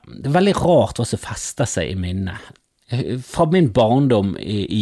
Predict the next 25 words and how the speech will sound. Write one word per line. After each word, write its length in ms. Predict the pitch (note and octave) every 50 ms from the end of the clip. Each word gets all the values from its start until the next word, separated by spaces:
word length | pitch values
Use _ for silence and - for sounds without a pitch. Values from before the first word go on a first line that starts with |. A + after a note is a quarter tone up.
| G2+ G#2
Gjøsvei, 640 | A2 A2 A2+ A#2+ C3 - - G2 F#2 F2 E2 D#2+ -
som 160 | - G#2 G2 F#2+
var 100 | F#2+ F#2+
en 160 | F#2+ F#2+ G2 G2+ G#2+
vei 220 | A#2 A2 G2 F2+
jeg 160 | D2 E2 F#2+ F#2
bodde 240 | F#2 F#2+ G2 G2+ G2
i 0 |
nærheten 480 | F#2+ G2 G2 F2+ F2 - - - E2
av, 240 | D#2+ D#2+ D#2 D#2+ E2
eh, 240 | D#2 D#2 - D2+ - - -
stadion 560 | - - - A#2+ G2+ F2+ F2 - C#2 D2 F2+
i 80 | F#2
Bergen, 480 | G2 G2 G2 F#2+ F2+ E2+ E2 E2 - - - -
eh, 320 | G#2 G2+ G2+ G2 G2+ G2+
nede 320 | G2 G2 G2 F#2+ G2 G2 - -
på 140 | G2+ F#2 F2+ F2+ F2+
Minde 500 | F#2 F2+ F2+ F2+ F#2+ G2+ G2 G2 F#2 F#2 -
slash, 320 | - G2+ G2 - - -
eh, 320 | - - F#2+ F#2+ F#2 F#2+ - - - - - - - - - - - G#2
Landåsområdet, 1040 | G#2 G2+ G2+ G2 G#2 A2 A#2 A#2 - G2+ F#2+ G2+ F2 F2 F#2 F2+ F2 F2 F#2+ F#2+ A#2 A#2 - -
eh, 100 | G#2 F#2 G2
litt 160 | A2 G#2+ -
sånn 160 | G2+ G2 G2 - - A2+ A#2
rett 160 | - -